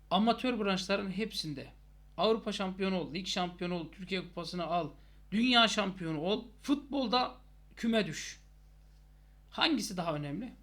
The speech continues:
Ya da hangisi, ya sinir mi daha yüksek olur? Sevinç mi?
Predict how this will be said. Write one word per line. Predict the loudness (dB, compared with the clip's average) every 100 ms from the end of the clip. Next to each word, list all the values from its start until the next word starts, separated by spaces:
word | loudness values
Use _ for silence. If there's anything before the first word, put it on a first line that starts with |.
| -20 -20 -20 -20 -20 -20 -20 -20 -20 -20 -20 -20 -12
Ya | -8
da | -2
hangisi, | 2 2 0 -2 -4 -6 -16 -14
ya | -8 -6 -6 -10
sinir | -6 0 2 2
mi | 2
daha | 2 2
yüksek | 2 -2 -4 -2
olur? | -4 -6 -12 -18 -20 -20 -20 -20 -20 -20 -20 -20 -20 -14
Sevinç | -6 -4 -4 -8
mi? | -12